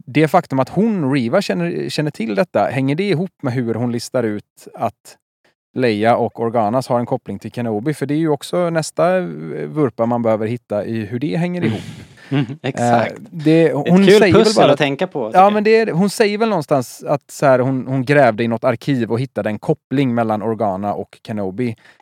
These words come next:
Speaker 1: Mer än så
Speaker 2: Säger
Speaker 1: säger
Speaker 2: hon
Speaker 1: hon
Speaker 2: det,
Speaker 1: inte.
Speaker 2: alltså?
Speaker 1: Ja, hon säger det
Speaker 2: Ja,
Speaker 1: till, eh,
Speaker 2: okej.
Speaker 1: Grand Inquisitorn.
Speaker 2: Åh, man vill ju se den scenen när hon är nere i Jedi-templet, liksom.
Speaker 1: Ja,
Speaker 2: Och
Speaker 1: man undrar ju
Speaker 2: rotar i
Speaker 1: vad det är för
Speaker 2: arkiven, liksom.
Speaker 1: koppling hon har hittat, alltså. För att i, jag vill ändå hävda att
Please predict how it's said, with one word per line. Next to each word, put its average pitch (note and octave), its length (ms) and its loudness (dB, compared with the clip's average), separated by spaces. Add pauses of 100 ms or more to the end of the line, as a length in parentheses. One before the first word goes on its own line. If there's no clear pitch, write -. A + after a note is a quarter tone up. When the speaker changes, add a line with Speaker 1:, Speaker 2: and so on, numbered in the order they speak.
(160)
Speaker 1:
Mer D#3 200 6
än D#3 60 4
så C3 120 -6
Speaker 2:
Säger F#3+ 140 4
Speaker 1:
säger C#4+ 140 6
Speaker 2:
hon D3 80 6
Speaker 1:
hon - 60 2
Speaker 2:
det, E2 60 0
Speaker 1:
inte. E2 100 0
Speaker 2:
alltså? E3+ 180 -4
Speaker 1:
Ja, C#3 160 6
hon E3 160 2
säger D#3 260 2
det C#3 60 2
Speaker 2:
Ja, C3 100 0
Speaker 1:
till, B2 180 -2
eh, B2 60 2
Speaker 2:
okej. B2 140 0
Speaker 1:
Grand A#2+ 140 2
Inquisitorn. A#2 520 -8 (1120)
Speaker 2:
Åh, - 100 -2 (240)
man A2+ 160 0
vill A2+ 120 2
ju A#2 60 2
se C3+ 240 2
den G#2+ 200 0
scenen A2 440 0
när G2+ 60 -2
hon G2+ 240 -2
är G2 60 -4
nere G2+ 340 -2
i G2+ 80 -2
Jedi-templet, F#2+ 840 -4
liksom. - 360 -12
Speaker 1:
Ja, F3 140 6
Speaker 2:
Och G#3 60 4
Speaker 1:
man G#3 140 2
undrar F#3 180 0
ju F3+ 60 4
Speaker 2:
rotar G3 100 4
i - 40 4
Speaker 1:
vad F3 80 4
det F3+ 40 0
är F3 40 0
för F3 60 2
Speaker 2:
arkiven, A2+ 180 0
liksom. F3+ 180 -4
Speaker 1:
koppling D#3 240 -4
hon D3+ 160 -2
har B2 400 0
hittat, - 600 -8
alltså. A#2 240 -6
För D3+ 120 -2
att - 140 -4 (140)
i, D3+ 260 -2
jag F3+ 160 8
vill G#3+ 300 0
ändå D#3 400 0
hävda B2+ 380 2
att B2 160 -2